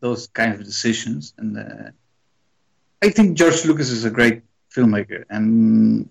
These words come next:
I will very be appreciated that this new trilogy were directed by or owned by, uh,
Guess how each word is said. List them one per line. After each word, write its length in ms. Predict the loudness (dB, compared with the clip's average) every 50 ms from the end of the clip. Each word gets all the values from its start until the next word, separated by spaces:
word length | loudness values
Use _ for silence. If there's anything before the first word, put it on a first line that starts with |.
| _ _ _ _ _ _ _ _ _ _ _ _ _ _ _ _ _ _ _ _ _ _ 0 2
I 20 |
will 220 | 4 6 6 6
very 480 | 4 0 -4 -2 0 2 4 6 6 6
be 100 | 6 4
appreciated 540 | 2 2 2 2 2 2 2 2 2 2 2
that 200 | 2 0 -2 -2
this 360 | -4 -4 -4 -4 -6 -4 0
new 180 | 2 4 4 2 2
trilogy 420 | 2 2 4 4 4 4 2 0
were 280 | -2 -2 -4 -6 -8 -12 _ _ _ _ -6
directed 580 | -2 0 0 0 -2 -4 -8 -10 -10 -10 -10
by 280 | -10 -10 -8 -10 -10 -14 _ _ _ _ _ _ _
or 180 | -8 -8 -2 2
owned 320 | 4 4 6 6 6 6 4
by, 300 | 2 0 -2 -4 -8 -10
uh, 140 | -12 -14